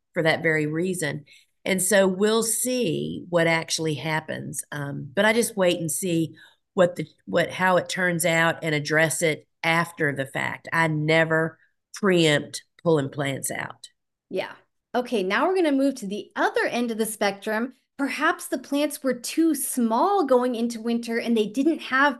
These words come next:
Speaker 2: enough time to get established before really, really cold temperatures and winter weather set in.
Speaker 1: And, you know, this is a really great one, Lane, that we don't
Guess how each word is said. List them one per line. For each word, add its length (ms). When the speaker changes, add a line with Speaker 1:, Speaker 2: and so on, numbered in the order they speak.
Speaker 2:
enough 320
time 340
to 100
get 220
established 680
before 360
really, 420
really 280
cold 460
temperatures 640
and 160
winter 340
weather 380
set 400
in. 460
Speaker 1:
And, 280
you 120
know, 200
this 220
is 160
a 100
really 420
great 420
one, 260
Lane, 420
that 320
we 180
don't 420